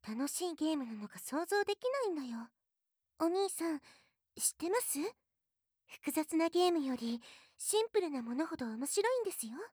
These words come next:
うん、こいつ困惑してるよ。掲示板の書き込みだけ見たら、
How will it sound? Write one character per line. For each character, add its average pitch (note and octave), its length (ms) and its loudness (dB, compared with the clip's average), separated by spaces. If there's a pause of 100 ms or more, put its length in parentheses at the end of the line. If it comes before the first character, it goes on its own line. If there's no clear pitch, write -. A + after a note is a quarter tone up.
(1120)
う F4+ 60 -4 (340)
ん、 G3+ 40 -8
こ B3 240 0
い B3+ 80 -2
つ - 120 -8
困 C4 300 2
惑 G#4 300 2
し - 80 -4
て B4 80 2
る B4 360 4
よ。 A#3+ 240 -4 (440)
掲 D#4 320 4
示 D#4+ 60 0
板 D#4 200 4
の D#4 180 -2
書 D4 120 -2
き - 100 -12
込 D#4+ 120 -2
み D#4 120 -2
だ D#4 120 2
け D#4+ 100 -4
見 D#4 100 -2
た A3+ 140 -4
ら、 A3+ 260 -2